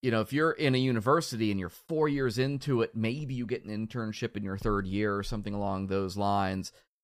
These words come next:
um, which I think is also incredibly beneficial in those cases. But, um, if you're four years into an academic program before you've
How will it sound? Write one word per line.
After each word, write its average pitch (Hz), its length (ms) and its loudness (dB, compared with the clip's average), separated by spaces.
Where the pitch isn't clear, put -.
um, 95 200 0
which 101 160 -2
I 98 80 0
think 113 160 2
is 87 300 -6
also 117 320 2
incredibly 98 480 0
beneficial 92 680 0
in 90 240 0
those 92 260 0
cases. 92 640 -2
But, 101 240 2
um, 90 380 0
if 131 180 2
you're 165 200 4
four 165 380 2
years 123 460 0
into 110 220 0
an 110 80 2
academic 104 440 -2
program 110 520 0
before 101 380 -2
you've 101 340 -2